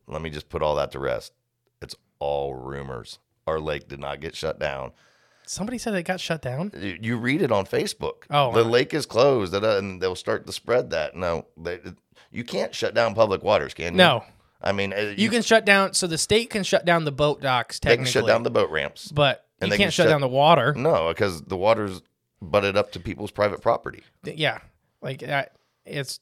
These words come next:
Speaker 2: I don't know. The only place that, well, we found it bad, really bad, I guess, was the ski zone.
Speaker 1: Yes. The ski zone was horrible.
Speaker 2: I mean, literally, there was a little, uh, little willow tree out there.
Speaker 1: Yeah.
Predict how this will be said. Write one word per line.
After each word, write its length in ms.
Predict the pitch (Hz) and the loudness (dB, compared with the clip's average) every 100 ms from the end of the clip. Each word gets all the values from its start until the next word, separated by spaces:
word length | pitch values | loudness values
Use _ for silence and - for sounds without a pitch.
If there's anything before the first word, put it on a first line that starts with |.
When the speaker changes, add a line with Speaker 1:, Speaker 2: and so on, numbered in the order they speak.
| _ | _
Speaker 2:
I 100 | 147 | -2
don't 120 | 143 | -2
know. 80 | 127 160 | -4 0
The 80 | 202 | 0
only 140 | 311 | 2
place 280 | - 202 190 | 2 0 0
that, 140 | 160 | -4
well, 80 | 156 | 0
we 120 | 160 233 | 0 2
found 240 | 247 202 | 2 2
it 80 | 127 | 4
bad, 420 | 127 123 120 123 _ | 4 2 0 -6 _
really 300 | 170 175 147 | 2 4 4
bad, 300 | 127 117 117 | 2 2 0
I 100 | 117 | -4
guess, 380 | 117 113 - - | -4 -4 -6 -8
was 260 | 135 131 123 | -4 -2 -2
the 80 | |
ski 240 | 123 143 147 | -6 -4 -2
zone. 340 | 120 98 90 _ _ _ | -2 -6 -10 _ _ _
Speaker 1:
Yes. 360 | 82 - - - | -4 -4 -8 -12
The 80 | 92 | -8
ski 180 | - 127 | -6 -2
zone 280 | 123 107 101 | -2 -2 0
was 240 | 101 82 | 0 0
horrible. 520 | - 82 87 80 50 - | -6 -6 -4 -4 -6 -4
Speaker 2:
I 60 | |
mean, 120 | 156 160 | -2 2
literally, 360 | 185 196 180 | 4 4 2
there 240 | 165 139 156 | 0 -2 0
was 80 | 147 | 0
a 60 | |
little, 300 | 151 147 135 139 | 0 0 -2 -2
uh, 340 | 135 127 120 | 0 0 -2
little 200 | 135 151 | 0 2
willow 220 | 139 156 147 | 4 4 2
tree 240 | - 127 | 0 2
out 200 | 123 120 | 2 0
there. 300 | 123 117 113 _ _ | -2 -2 -4 _ _
Speaker 1:
Yeah. 200 | 85 | -4